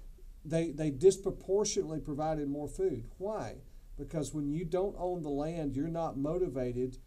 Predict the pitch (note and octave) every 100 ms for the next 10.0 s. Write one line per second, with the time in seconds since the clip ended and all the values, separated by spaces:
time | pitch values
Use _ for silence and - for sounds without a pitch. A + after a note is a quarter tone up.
0 | - - - D3 C3+ C#3 D#3 D#3+ C#3 C3
1 | - E3+ F3 - B2 A#2+ B2+ C3 D#3 D3+
2 | E3 F3 G3 A#3 G3 C3+ B2+ B2+ C#3+ D3+
3 | C3+ C#3 E3 C#3 C3 B2+ B2 C3 A#2+ C#3
4 | D#3+ D#3 D3+ - - - - C3 B2 A#2
5 | C#3 D3+ - C#3+ C3+ B2 C3+ B2 C#3+ A#2+
6 | A2 G#2+ - - - D#3+ D3 - G3 G3+
7 | D#3+ C#3 D3+ - C3+ C#3 C#3 - B2+ B2
8 | A#2 A2+ - - D3 C#3+ A2 G#2 G2+ A2+
9 | A2+ A2 A2 G2+ G#2+ G2+ - - A2 F#2+